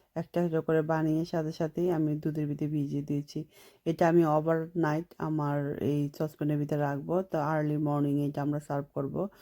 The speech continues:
সবসময় দুধ চিতই বানাতে হয়, আর মানে লেট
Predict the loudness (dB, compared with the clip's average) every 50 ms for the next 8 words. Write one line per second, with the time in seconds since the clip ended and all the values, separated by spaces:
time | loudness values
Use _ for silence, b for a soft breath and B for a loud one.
0 | B B B B B B 2 2 2 2 4 4 6 6 6 4 2 -2 -2 -6
1 | -6 -4 -2 -2 -2 0 0 -2 -2 -2 -4 -4 -4 -2 -2 0 0 -2 -2 -2
2 | -2 -2 -2 -4 -4 -4 -4 -4 -2 0 0 2 2 2 2 0 0 -2 -4 -8
3 | _ _ B B B B B B 0 4 4 6 4 4